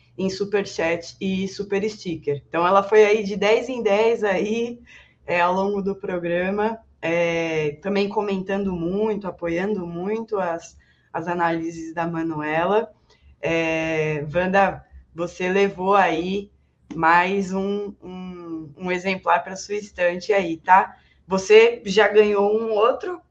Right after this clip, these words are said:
já sabe que tem que escrever aqui pra comercial arroba opera mundi, né?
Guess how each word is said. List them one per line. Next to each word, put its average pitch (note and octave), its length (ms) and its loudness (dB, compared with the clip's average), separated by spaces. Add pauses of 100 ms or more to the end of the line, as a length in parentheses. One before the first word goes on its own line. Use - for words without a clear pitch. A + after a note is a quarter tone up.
(300)
já G3+ 240 2
sabe G3+ 540 0
que A#3+ 460 -4 (340)
tem G3+ 200 0
que G#3+ 140 -6
escrever G#3+ 640 4
aqui G3 280 -4
pra G3 520 0
comercial G3 680 0
arroba F#3 500 -2
opera F3+ 380 -4
mundi, A3 460 -4
né? G3+ 280 -4